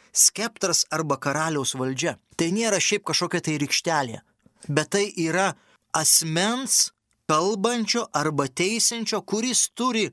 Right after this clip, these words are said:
valdžią, kuris turi galią. Tai yra tas būtent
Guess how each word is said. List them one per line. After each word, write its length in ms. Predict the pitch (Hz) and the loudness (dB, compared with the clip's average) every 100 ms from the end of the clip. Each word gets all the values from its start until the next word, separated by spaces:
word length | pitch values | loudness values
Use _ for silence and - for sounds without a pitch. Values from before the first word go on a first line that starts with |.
| - - | -8 -8
valdžią, 560 | 135 214 220 143 131 | -2 -2 -2 -4 -6
kuris 340 | 127 165 208 - | -6 -4 -4 -4
turi 240 | 220 202 | -6 -6
galią. 480 | 160 175 151 120 113 - - - _ | -2 -2 -2 -2 -6 -8 -20 -20 _
Tai 160 | 220 233 190 | -2 -2 -2
yra 280 | 165 165 151 | -2 -2 -2
tas 380 | 160 139 - - _ _ _ _ - | -2 0 -2 -4 _ _ _ _ -8
būtent 500 | 139 160 156 143 | -4 -2 -2 -4